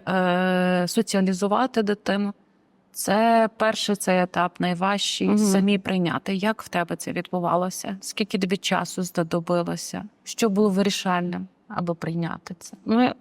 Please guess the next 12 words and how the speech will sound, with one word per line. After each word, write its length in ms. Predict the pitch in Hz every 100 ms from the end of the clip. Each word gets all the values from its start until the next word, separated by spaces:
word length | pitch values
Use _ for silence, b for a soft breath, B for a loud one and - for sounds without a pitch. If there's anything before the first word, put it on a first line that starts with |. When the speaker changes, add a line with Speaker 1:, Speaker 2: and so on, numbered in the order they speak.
| 208
Speaker 2:
я 280 | - 190 214
оскільки 380 | 220 - 208 -
творча 380 | 196 214 - 208
людина, 400 | 196 196 202 196
і 100 | 156
в 40 |
мене 220 | 190 196
достатньо 440 | 190 185 - 190 185
таке, 400 | 190 185 185 185
м, 580 | 180 180 185 180 175 175
мислення 460 | 190 190 - 185 185
філософсько-магічне, 1120 | - 185 185 - 190 - - 185 185 180 175